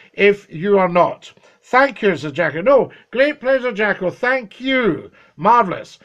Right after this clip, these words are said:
And if you like to share Scottie McClue, that would be great. That's you and I sorted out there. Uh, one good turn deserves another, I say, and fair exchange is no robbery. If you've got your plastic bank card and you can spare a couple of quid,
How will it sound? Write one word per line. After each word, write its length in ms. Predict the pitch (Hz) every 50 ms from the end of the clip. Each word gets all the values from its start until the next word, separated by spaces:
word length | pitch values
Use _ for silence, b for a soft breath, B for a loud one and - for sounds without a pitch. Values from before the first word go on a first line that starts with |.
| b b b
And 180 | - 165 202 214
if 100 | 185 180
you 80 | 208
like 240 | 214 247 254 254 208
to 100 | - 214
share 340 | 196 - 240 240 240 233 208
Scottie 360 | - - - 233 226 185 214
McClue, 440 | 196 - - 208 208 185 156 131 B B B B B B
that 220 | - 156 180 185 185
would 140 | 190 170 147
be 100 | 165 151
great. 300 | 131 170 165 165 - -
That's 300 | 165 170 175 165 - 165
you 160 | 170 175 175
and 200 | - 165 160 151
I 220 | 151 151 147 147 139
sorted 460 | 139 - 165 165 147 123 156 147 131
out 300 | 147 147 143 143 139 135
there. 280 | 131 135 135 120 95 90 _ _ b b b b b b
Uh, 160 | 120 139 139
one 360 | 139 143 202 262 285 294 262
good 260 | 214 269 262 202 -
turn 260 | - 254 269 269 262 240
deserves 420 | 240 220 - 240 240 233 226 196
another, 320 | 214 226 226 226 220 214
I 200 | 208 208 214 214
say, 420 | 196 - - 226 226 247 302 302 _ B B B B B
and 220 | B 170 185 180 151
fair 200 | - 220 220 208
exchange 840 | 202 202 175 - - - 202 196 190 190 185 185 185 165 - - B B B B B
is 360 | 175 185 185 180 156 - - -
no 380 | 180 170 196 190 180 180 - -
robbery. 480 | - 147 180 139 - 160 156 - - - _ _ B B B B B B B
If 160 | - 233 247
you've 140 | 277 320 -
got 200 | - 285 302 302
your 100 | 294 285
plastic 440 | - 254 269 285 262 - - 277 233
bank 300 | 240 247 262 262 240 214
card 340 | - 240 254 254 262 254 254
and 100 | 262 247
you 80 | 233
can 160 | 196 208 190 160
spare 300 | - - 254 247 247 233
a 60 | -
couple 260 | - 254 233 - 214
of 140 | 196 - -
quid, 360 | - 262 254 202 151 147 -